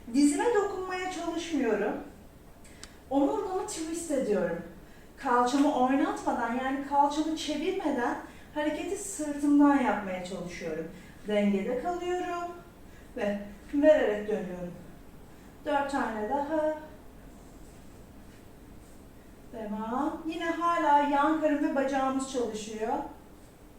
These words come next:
Bir tane daha yapalım. Şimdi diğer tarafa, dinlenmeden. Ve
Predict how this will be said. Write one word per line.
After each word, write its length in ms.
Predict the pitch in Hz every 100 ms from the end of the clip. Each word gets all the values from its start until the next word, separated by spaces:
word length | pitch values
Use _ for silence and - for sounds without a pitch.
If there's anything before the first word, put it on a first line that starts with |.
| - - - - -
Bir 200 | 370 359
tane 340 | 302 254 247 240
daha 160 | 240
yapalım. 540 | 240 226 247 294 311 - - - - - - -
Şimdi 380 | - 415 381 320
diğer 340 | 285 - 202
tarafa, 400 | 202 202 - - -
dinlenmeden. 640 | 330 277 - - - - - - -
Ve 120 | -